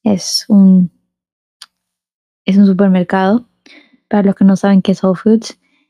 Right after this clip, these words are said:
es una gran, es una gran crema hidratante y más ligera que el aceite de oliva. Ahora, este, esta semilla, este aceite de semilla de uva,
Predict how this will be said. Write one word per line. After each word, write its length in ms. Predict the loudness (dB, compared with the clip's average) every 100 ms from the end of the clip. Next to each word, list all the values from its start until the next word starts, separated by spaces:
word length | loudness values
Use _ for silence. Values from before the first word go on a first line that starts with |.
| _
es 260 | -2 -2 2
una 220 | 2 2
gran, 340 | 0 0 0 -2
es 200 | -6 0
una 140 | 2 2
gran 240 | 0 0
crema 340 | 0 2 4
hidratante 680 | 2 2 -2 -4 -4 -4 -4 0
y 160 | 2
más 380 | 4 2 0 -4
ligera 380 | -2 0 0 -2
que 100 | 0
el 60 | -2
aceite 420 | -2 -2 -2 0
de 80 | 0
oliva. 520 | 0 -2 -4 -8 -14 _ _ _ _ _ _ _ _ _ _ -8
Ahora, 260 | -8 -8 _
este, 1080 | -4 -4 -6 -20 _ -2 0 2 2 0 0 -4
esta 240 | -4 -6
semilla, 680 | -4 0 4 4 2 0 -2
este 160 | -4 -4
aceite 280 | -2 -2 -2
de 80 | -2
semilla 380 | 0 2 2
de 140 | 2 2
uva, 380 | 2 0 -4